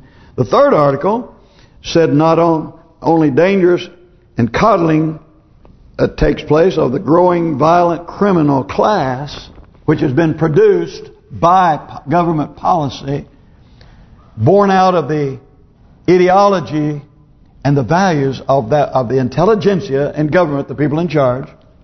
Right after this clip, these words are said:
But the establishment is, mm, disarming the society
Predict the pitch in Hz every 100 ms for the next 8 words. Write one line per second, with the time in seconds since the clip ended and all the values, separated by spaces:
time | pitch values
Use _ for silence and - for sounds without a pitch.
0 | - - - 107 160 160 147 - - 226
1 | 240 185 139 160 139 - _ _ _ _
2 | _ - 160 160 120 - - _ _ _
3 | _ - - _ - - - - - -
4 | - - - - - - - 131 139 135
5 | 127 117 110 - 95 101 269 - 156 143
6 | 127 110 123 - _ _ _ - - 113
7 | 131 123 151 190 220 185 131 -